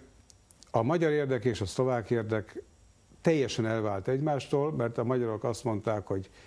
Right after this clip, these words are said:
mi nem támogatjuk Szlovákia önállósulását, a szlovákok pedig azt mondták, hogy akik Szlovákia önállósulását, illetve a szlovákok egy része azt mondta, hogy akik, a szlová-, hogy akik Szlovákia önállósulását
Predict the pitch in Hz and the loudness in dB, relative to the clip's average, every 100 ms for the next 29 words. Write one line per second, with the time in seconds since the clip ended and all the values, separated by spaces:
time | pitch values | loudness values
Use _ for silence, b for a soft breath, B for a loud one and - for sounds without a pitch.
0 | B - 110 123 127 147 156 147 139 147 | B -4 0 0 0 0 2 0 0 -2
1 | 131 - 143 131 117 131 123 123 120 113 | -4 -2 0 2 0 0 0 0 0 -2
2 | - 117 110 - 107 104 B B B B | -2 -2 -2 0 -2 -2 B B B B
3 | 135 131 117 104 101 - 98 107 - 104 | -4 0 0 0 -2 -2 -2 -2 -2 -2
4 | 95 98 95 - 95 - B B B B | -2 -2 -4 -4 -6 -8 B B B B
5 | - 113 110 - - - - - 117 110 | -4 0 -2 -2 -14 -14 -12 -2 0 0
6 | - 104 104 101 101 - 101 92 95 - | -2 -2 0 -2 -4 -2 -4 -2 -6 -6
7 | - 101 95 98 - 110 101 92 104 98 | -6 -4 -2 -2 0 0 0 0 0 2
8 | 104 95 - 90 B B B B 120 - | 0 0 -4 -8 B B B B -4 0
9 | 107 107 98 98 95 - 117 110 - 104 | -2 -2 -2 -4 -8 -4 -2 -2 0 -2
10 | 95 98 - 117 101 107 104 104 98 - | 0 -4 -2 -2 0 -2 -2 -2 -4 -4
11 | 98 - 92 | -4 -4 -6